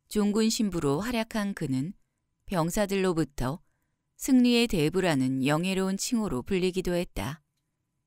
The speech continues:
그로부터 이 년 후 천육백사십팔 년 그라시아는 포르투갈 귀족이며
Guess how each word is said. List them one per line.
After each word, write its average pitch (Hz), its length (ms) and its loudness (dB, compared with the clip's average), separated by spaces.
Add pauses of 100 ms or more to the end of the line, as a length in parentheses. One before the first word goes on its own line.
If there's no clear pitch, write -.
(200)
그로부터 233 640 2
이 156 160 0
년 175 300 0
후 135 220 -2
천육백사십팔 220 1040 -2
년 139 260 -4 (540)
그라시아는 170 760 -4 (720)
포르투갈 262 640 -2
귀족이며 165 840 -4